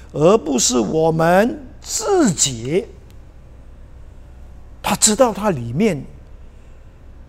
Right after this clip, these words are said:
有一个宝贝，是这个宝贝让他能够有力量去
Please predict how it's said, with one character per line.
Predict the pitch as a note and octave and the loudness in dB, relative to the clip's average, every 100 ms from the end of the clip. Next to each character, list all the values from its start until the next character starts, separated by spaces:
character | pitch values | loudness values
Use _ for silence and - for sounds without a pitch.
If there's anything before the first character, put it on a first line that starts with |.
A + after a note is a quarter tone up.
| - - - - - - - - - - | -20 -20 -20 -20 -20 -20 -20 -20 -20 -4
有 | E3+ B3+ | 2 4
一 | C4 | 4
个 | B3+ | 4
宝 | A3 - D3 B2+ A#2 - | 2 2 -2 -2 -8 8
贝， | B3 C#3+ - - - - | 8 8 -2 -18 -20 -18
是 | - - - - | -4 -4 -4 -2
这 | G4+ | -2
个 | F4+ B3+ - | -2 -4 0
宝 | - - - D#3 F3+ | 0 2 -2 -2 -2
贝 | - D#4 E3+ - - - - - - - - - | 0 0 -2 -10 -20 -20 -20 -20 -20 -20 -20 -18
让 | - C4+ C#4+ G#3+ | -2 0 0 -2
他 | - G#3+ G#3+ G#3 G3 - - - - - - - - - - - - - | -6 -8 -8 -8 -12 -18 -20 -20 -20 -20 -20 -20 -20 -20 -20 -20 -20 -2
能 | D#3+ E3 A#3+ | 2 4 4
够 | C#4+ C4 | 4 4
有 | D#3 C3 | 2 -2
力 | C3 C4 C#4+ | 0 0 2
量 | C4 C4 F3+ C3+ | 4 2 2 -8
去 | - C4 A3+ | -4 0 0